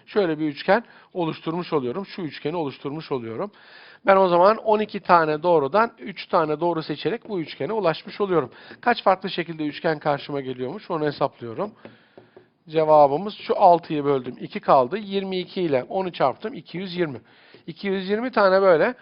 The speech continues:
üçgen oluşturabilir bu on iki tane doğru. Bir başka soru. Yukarıdaki şekilde bir düzlemde birbirine paralel altı doğru ve bu doğruları kesen birbirine paralel yedi doğru verilmiştir. Şekilde kaç tane paralel kenarın olduğunu bulalım.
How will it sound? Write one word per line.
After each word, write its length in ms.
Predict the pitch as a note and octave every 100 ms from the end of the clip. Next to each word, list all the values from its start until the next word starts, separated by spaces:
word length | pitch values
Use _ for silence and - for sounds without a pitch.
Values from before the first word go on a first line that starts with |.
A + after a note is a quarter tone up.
| _ _ -
üçgen 360 | F#3 - G#3
oluşturabilir 680 | F3+ E3 E3 F3 D#3 F#3 G3
bu 120 | E3+
on 60 | E3+
iki 180 | D#3+ D3
tane 280 | D#3 F3
doğru. 260 | D#3+ C#3+ G#2+ _ _ _ _ _ _ _ _ _ _ _ _ _ -
Bir 100 | B3
başka 300 | G3+ F3+ G3+
soru. 260 | F3+ E3+ A#3
Yukarıdaki 500 | A3+ G#3+ G3+ A3 B3+
şekilde 440 | A#3 A3+ A3 A#3
bir 160 | A3+ G#3+
düzlemde 460 | G#3+ G#3+ A3 A#3
birbirine 380 | A3 G#3+ A3 A#3+
paralel 460 | A3+ G#3+ G#3 F#3+ E3+
altı 380 | - G3+ G3+ A3+
doğru 360 | G#3+ F#3 A#3+ - _ _ _ _ _ _ _ -
ve 120 | F#3+
bu 100 | G#3+
doğruları 360 | B3 B3 A3+ A3
kesen 360 | G3 G3 F#3 G3
birbirine 300 | G3 A3 G#3+
paralel 400 | G3+ A3 A#3 G#3
yedi 220 | A3+ A#3
doğru 240 | A#3 G#3
verilmiştir. 600 | E3+ C3 G#2+ - - - _ _ _ _ _ -
Şekilde 380 | - A3+ B3 C4+
kaç 240 | C#4+ C#4
tane 280 | C4 B3+ B3
paralel 420 | A#3+ A#3 A3+ A3+
kenarın 380 | A3 G#3 G3 F3+
olduğunu 380 | E3 D3+ C#3+ B2+
bulalım. 300 | A#2 -